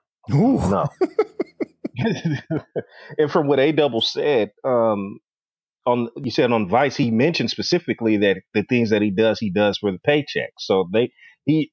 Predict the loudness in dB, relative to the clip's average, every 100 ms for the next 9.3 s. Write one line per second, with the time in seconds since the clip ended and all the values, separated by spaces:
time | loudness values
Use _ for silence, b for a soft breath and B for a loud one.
0 | 0 0 0 0 0 2 2 2 2 2
1 | 0 2 0 -2 -4 -8 -8 -8 -6 0
2 | 0 0 -2 -4 0 0 0 0 2 -2
3 | _ _ _ _ -4 0 2 0 -2 0
4 | 0 2 0 0 -4 -8 -12 _ _ _
5 | _ _ _ _ _ _ _ -2 -2 0
6 | 0 0 -2 -6 -4 -2 -2 -4 -8 B
7 | B -4 0 0 0 0 2 4 2 2
8 | -2 0 0 2 0 0 0 0 2 0
9 | -2 -6